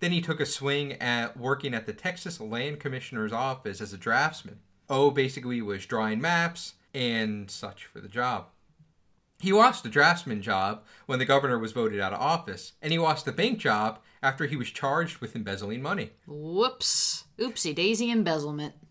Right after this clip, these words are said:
Speaker 1: He landed on his feet, however, by beginning work full-time on a humorous weekly publication known as The Rolling Stone, not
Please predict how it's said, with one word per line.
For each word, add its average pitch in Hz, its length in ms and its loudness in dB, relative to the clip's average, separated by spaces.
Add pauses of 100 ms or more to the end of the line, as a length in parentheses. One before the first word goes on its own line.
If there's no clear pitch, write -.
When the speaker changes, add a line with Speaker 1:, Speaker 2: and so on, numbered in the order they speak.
(140)
Speaker 1:
He 269 140 -2
landed 311 300 2
on 139 140 6
his 110 120 -4
feet, 208 180 -4
however, 113 380 0
by 135 440 2 (300)
beginning 147 460 -2
work 143 260 0
full-time 127 560 -2
on 117 80 -2
a 110 40 -2
humorous 180 480 -4
weekly 165 340 -6
publication 156 600 -4
known 123 220 -4
as 107 280 -4
The 120 180 0
Rolling 139 500 0
Stone, 90 340 -10 (260)
not 110 380 -2